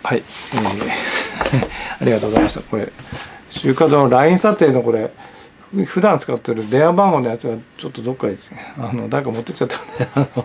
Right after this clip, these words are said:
他の撮影。これがライン査定の、えー、キューアールコードです。えー、これで、えー、ラインで査定ができますので、えー、よければご覧ください。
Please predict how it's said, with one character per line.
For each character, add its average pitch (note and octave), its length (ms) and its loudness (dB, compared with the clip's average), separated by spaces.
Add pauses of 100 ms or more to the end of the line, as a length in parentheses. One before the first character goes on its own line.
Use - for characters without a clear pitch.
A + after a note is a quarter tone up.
(100)
他 B2+ 100 -2
の A#2+ 80 -4
撮 A#2 160 -2
影。 - 220 -8 (420)
こ F#3 80 2
れ D#3 140 6
が D3 80 6
ラ B2 160 6
イ C#3 60 2
ン C#3 80 2
査 C3 140 -2
定 A2 220 -6
の、 D#3+ 220 0 (500)
え B2+ 120 -2
ー、 G#2+ 40 -4
キ B2+ 140 -2
ュ - 20 4
ー - 20 2
ア - 20 -2
ー A2+ 40 -6
ル - 40 -12
コ A2 140 -4
ー F#2+ 60 -10
ド F#2+ 220 -12
で D3+ 140 6
す。 - 240 -10
え A#2 240 -4
ー、 - 20 -20
こ - 120 -10
れ G#2 80 -8
で、 E3+ 300 2
え A#2 160 -4
ー、 - 20 -8
ラ F2+ 120 -8
イ F2 60 -10
ン G2 80 -6
で D3 200 -4
査 - 160 -18
定 F#2+ 220 -18
が B2+ 260 0
で C#3 80 -14
き - 120 -16
ま G2+ 120 -8
す G#2 120 -14
の G#2 120 -10
で、 D#3+ 300 2
え G2 220 -12
ー、 F#2+ 40 -16
よ G2 140 -18
け - 60 -12
れ A2+ 80 -10
ば D3 160 0 (340)
ご A2+ 60 -6
覧 G2+ 100 -12
く A2 80 -14
だ A#2 60 -12
さ G2 200 -2
い。 F#2+ 60 -6